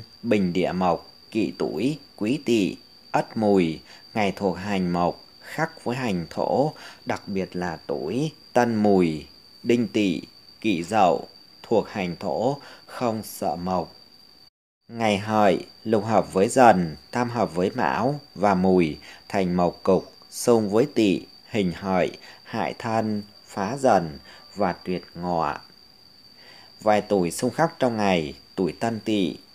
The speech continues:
Đinh Tỵ, tuổi xung trong tháng, tuổi Mậu Tý, Nhâm Tý, Canh Dần. Về các sao tốt xấu trong ngày, trong ngày có các sao tốt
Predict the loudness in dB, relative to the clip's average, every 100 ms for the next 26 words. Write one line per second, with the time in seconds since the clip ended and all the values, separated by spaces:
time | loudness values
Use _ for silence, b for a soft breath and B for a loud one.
0 | -10 0 0 0 0 2 0 -4 B B
1 | -2 -2 -2 -4 -6 -6 -6 -6 -4 -2
2 | -2 -4 -8 _ 0 0 0 -2 -2 -2
3 | -2 0 -2 -6 _ -4 0 0 -2 0
4 | 0 0 -4 -10 _ -12 -10 -4 2 2
5 | 2 -2 -12 -18 _ B B B B B
6 | B 0 2 2 -2 0 2 2 0 -2
7 | -2 -2 0 0 0 0 0 0 -4 -14
8 | _ -6 -4 -2 -4 -4 -6 -4 -6 -6
9 | -4 -2 0 0 0 -2